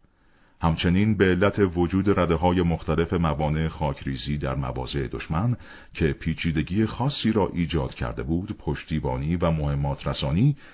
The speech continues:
به نیروهای خودی دچار مشکل و کندی شده بود. ضمن آنکه باقی مانده نیروهای دشمن که در سنگرها پنهان شده بودند،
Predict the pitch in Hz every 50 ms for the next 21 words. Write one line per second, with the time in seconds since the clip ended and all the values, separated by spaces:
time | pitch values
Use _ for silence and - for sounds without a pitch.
0 | - - - 90 85 82 80 80 80 78 73 71 80 120 165 175 160 - - -
1 | 82 73 69 82 95 92 85 76 - 80 73 73 76 73 69 67 67 - - 71
2 | 67 67 65 64 67 - - - 82 78 76 71 90 80 - - 69 - 60 60
3 | 67 52 - - - - - - - - - - - - 78 85 90 87 92 92
4 | 90 90 87 - 95 87 87 82 78 78 85 80 80 78 78 76 87 98 107 101
5 | 95 92 87 87 82 80 90 92 87 85 80 73 - - 90 92 101 101 - 90
6 | 80 76 71 69 - - 78 78 73 69 65 67 76 104 - - 127 110 87 80
7 | 82 76 71 - 71 62 58 60 67 - 80 90 101 101 101